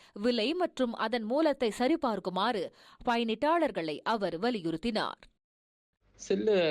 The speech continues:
Speaker 2: ட்ரேடர்ஸ் என்ன செய்றாங்கன்னா, இந்த வெற்றி வேரை, அது ஒரு வேர் தான், அது ஒரு வேர் அது போட்டாலே ஒரு,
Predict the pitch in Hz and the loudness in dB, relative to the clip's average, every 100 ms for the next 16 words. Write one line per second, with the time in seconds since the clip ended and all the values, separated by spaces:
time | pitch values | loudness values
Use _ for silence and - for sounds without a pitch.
0 | 147 131 123 - 175 180 180 147 135 135 | 2 2 -2 -4 -2 -2 -2 -2 -2 -2
1 | 117 107 98 101 147 139 110 107 131 143 | -2 -2 -2 -2 -2 -2 0 0 0 -2
2 | 185 151 139 117 117 165 - 110 117 117 | -2 0 0 0 -2 -4 -8 -4 -2 -2
3 | 127 147 151 156 165 143 117 92 104 110 | -2 -2 0 2 2 -2 -4 -6 -4 -2
4 | 113 123 131 151 156 123 - 131 135 135 | 0 0 2 2 2 0 -2 -2 0 2
5 | 139 123 107 104 | 2 4 4 2